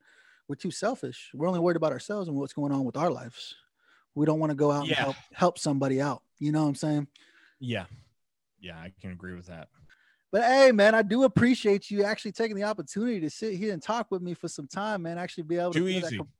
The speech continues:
Speaker 1: feel that camaraderie again, man. It's a,
Speaker 2: For
Speaker 1: it's a,
Speaker 2: sure.
Speaker 1: it's, it's a long time, man. Like, I think that's the biggest struggle. Like I said, for me, it's the camaraderie, man. It's
Speaker 2: Mm-hmm.
Speaker 1: having to go through and have that camaraderie, that, that, that, like, "Damn, it's been a while. I ain't seen you in a while. How you been?" You know, type thing.
Speaker 2: Yeah. Yeah.
Speaker 1: And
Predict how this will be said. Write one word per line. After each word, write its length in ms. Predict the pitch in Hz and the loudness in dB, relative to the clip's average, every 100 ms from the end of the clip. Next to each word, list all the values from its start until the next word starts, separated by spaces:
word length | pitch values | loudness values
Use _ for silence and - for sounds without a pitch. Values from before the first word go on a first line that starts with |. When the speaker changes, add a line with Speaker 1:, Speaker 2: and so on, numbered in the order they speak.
| _ _ | _ _
Speaker 1:
feel 120 | 214 214 | 2 4
that 140 | 165 | 2
camaraderie 640 | 160 139 147 202 175 143 | -4 -4 0 2 0 -4
again, 380 | 139 127 135 135 | -8 -8 -8 -8
man. 180 | 139 165 | -8 -8
It's 140 | 185 | -6
a, 60 | 175 | -6
Speaker 2:
For 60 | - | -6
Speaker 1:
it's 120 | - | -4
a, 40 | |
Speaker 2:
sure. 240 | 139 180 98 | 0 0 -2
Speaker 1:
it's, 140 | - _ | -14 _
it's 140 | 175 - | -18 -8
a 60 | |
long 280 | 196 185 202 | -4 -4 -4
time, 320 | - 214 196 | -4 -4 -4
man. 140 | 165 170 | -6 -8
Like, 140 | 180 180 | -8 -8
I 80 | |
think 180 | 190 226 | -6 -6
that's 100 | 214 | -6
the 60 | - | -6
biggest 300 | 170 196 - | -6 -6 -8
struggle. 260 | 180 196 | -8 -6
Like 100 | 170 | -6
I 40 | 165 | -8
said, 220 | - 185 | -10 -12
for 100 | - | -12
me, 240 | 143 175 190 | -14 -10 -10
it's 100 | 156 | -12
the 60 | |
camaraderie, 600 | - 135 139 151 170 127 | -14 -12 -8 -8 -8 -8
man. 200 | 123 135 | -10 -10
It's 200 | 147 - _ _ | -12 -14 _ _
Speaker 2:
Mm-hmm. 180 | 101 101 104 | -12 -10 -6
Speaker 1:
having 240 | 170 180 175 | -2 -2 -4
to 60 | |
go 160 | 156 165 | -4 -4
through 220 | 165 165 | -4 -8
and 100 | 151 | -6
have 140 | 165 | -8
that 160 | 160 147 | -8 -12
camaraderie, 500 | 143 135 147 156 143 | -10 -10 -8 -6 -8
that, 160 | 143 151 | -10 -12
that, 240 | 143 147 | -14 -12
that, 180 | 143 131 _ _ 151 | -14 -14 _ _ -16
like, 180 | 135 131 | -16 -14
"Damn, 200 | 165 165 | -10 -8
it's 120 | 165 | -8
been 140 | 165 143 | -8 -10
a 80 | 117 | -12
while. 300 | 127 175 156 | -10 -8 -6
I 120 | 175 | -8
ain't 140 | 147 | -10
seen 220 | - 202 | -8 -6
you 80 | 160 | -4
in 40 | 139 | -6
a 80 | |
while. 120 | 135 139 | -8 -8
How 120 | 165 | -6
you 160 | 165 | -8
been?" 320 | 135 170 180 147 | -6 -4 -4 -6
You 100 | 147 | -8
know, 180 | 151 | -10
type 240 | 147 151 151 | -8 -10 -10
thing. 240 | 175 160 151 | -10 -10 -8
Speaker 2:
Yeah. 200 | 196 190 - _ _ _ | -10 -12 -14 _ _ _
Yeah. 120 | 196 | -8
Speaker 1:
And 360 | 175 175 170 | -6 -4 -6